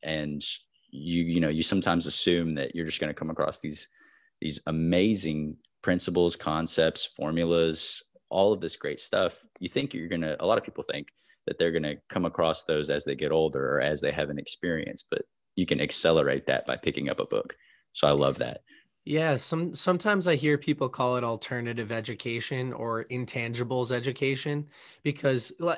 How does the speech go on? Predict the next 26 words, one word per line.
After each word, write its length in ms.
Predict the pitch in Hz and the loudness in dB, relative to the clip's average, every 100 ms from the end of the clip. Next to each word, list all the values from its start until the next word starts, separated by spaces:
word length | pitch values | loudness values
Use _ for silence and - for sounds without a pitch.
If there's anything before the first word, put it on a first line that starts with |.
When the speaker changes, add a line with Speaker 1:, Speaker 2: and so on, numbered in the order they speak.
| - | -2
Speaker 2:
like, 280 | 165 190 185 | -2 2 6
let's 180 | 180 | 6
just 180 | 226 202 | 4 2
take 160 | 185 131 | 2 2
leadership 580 | 135 147 131 - 120 110 | 2 4 2 0 -4 -4
as 180 | 104 | -6
an 60 | 113 | -6
example. 640 | 101 101 101 - - - _ - - - | -8 -8 -10 -8 -12 -14 _ -20 -16 -2
That's 240 | 160 190 - | 2 2 2
something 340 | 196 190 190 | 2 4 4
that's 220 | 165 131 | 2 2
very 180 | 151 151 | 4 4
hard 420 | 131 - 143 143 | 2 0 2 0
to 100 | - | -4
grasp. 580 | 113 127 120 110 101 - | -6 -2 0 0 -2 -6
And 80 | 117 | -6
there's 160 | 120 120 | -4 -2
a 60 | |
lot 240 | 123 127 135 | 2 4 4
of 80 | |
different 320 | 135 131 131 - | 0 -2 -6 -6
schools 440 | - 139 143 131 | -2 2 2 2
of 80 | 120 | -4
philosophy 680 | - 120 113 123 - 117 113 | -4 2 2 2 -2 -6 -4
about 280 | 104 104 101 | -4 -6 -8
it. 160 | 104 | -10